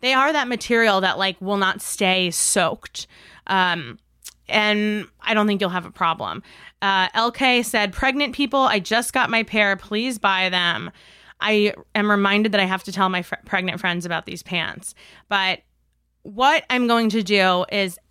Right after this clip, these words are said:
every week for the top buys episode is I'm going to start by telling you what the top buys are, which I didn't do this week. Oh my God, I ruined my own, I ruined my own schedule. And then I'm gonna go into, like, a post or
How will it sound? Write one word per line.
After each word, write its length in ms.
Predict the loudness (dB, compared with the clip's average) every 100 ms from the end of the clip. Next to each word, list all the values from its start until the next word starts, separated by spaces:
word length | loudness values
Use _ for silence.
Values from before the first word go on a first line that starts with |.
| -6
every 360 | -2 0 0 0
week 440 | 0 -2 -2 -12 -10
for 180 | -4 -2
the 100 | -2
top 320 | -2 -2 0
buys 280 | -2 -2 -2
episode 560 | -6 -8 -10 -10 -12 -14 -20 -20 -20 -10
is 120 | -2
I'm 100 | 0
going 260 | 2 2 2
to 80 | -2
start 360 | -4 -4 -4
by 120 | -6
telling 300 | -8 -10 -10
you 100 | -10
what 160 | -8 -8
the 80 | -4
top 240 | -2 0
buys 260 | 0 0 -2
are, 340 | -8 -12 -14 _
which 140 | -4 0
I 60 |
didn't 300 | 2 4 4
do 120 | 4 2
this 180 | 2
week. 180 | 2 2 2
Oh 60 |
my 80 | 2
God, 180 | 2 0
I 40 |
ruined 340 | -4 -4 -6 -6
my 160 | -6
own, 320 | -6 -8 -12 -16 _ _ _ _ _ _ _ -4
I 60 |
ruined 400 | -2 0 0 0
my 140 | 0 -2
own 140 | -4
schedule. 480 | -4 -8 -6 -6 -2
And 160 | 2 2
then 120 | 4
I'm 120 | 2
gonna 160 | 2 0
go 160 | 0
into, 280 | -2 -4 -4
like, 200 | -4 -4
a 80 | -6
post 640 | -6 0 0 0 -4 -10 -4
or 360 | 0 2 0